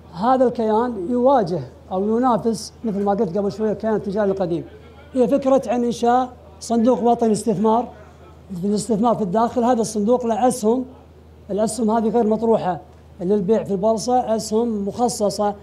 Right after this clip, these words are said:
للمواطنين، تنزل بالتوارث من الأب إلى الأسرة في تقادم ال-، يعني، السنوات. هذا الصندوق ينافس الكيان التجاري في جميع المشاريع، المشاريع الحكومية المطروحة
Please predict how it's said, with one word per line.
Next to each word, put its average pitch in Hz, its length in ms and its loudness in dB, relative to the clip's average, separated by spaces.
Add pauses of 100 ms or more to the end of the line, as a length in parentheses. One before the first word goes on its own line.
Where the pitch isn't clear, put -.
(340)
للمواطنين، 220 840 0 (200)
تنزل 240 320 2
بالتوارث 214 600 0 (120)
من 214 80 -2
الأب 214 480 0
إلى 208 140 -2
الأسرة 214 500 -2 (260)
في 240 120 -2
تقادم 202 480 0
ال-، 202 140 0
يعني، 190 180 -6
السنوات. 202 600 -2 (420)
هذا 233 380 0
الصندوق 226 580 2 (280)
ينافس 233 600 -2 (320)
الكيان 208 340 0
التجاري 214 480 -2
في 226 140 -4
جميع 233 340 2
المشاريع، 220 540 2 (360)
المشاريع 190 380 0
الحكومية 226 380 -2
المطروحة 220 520 0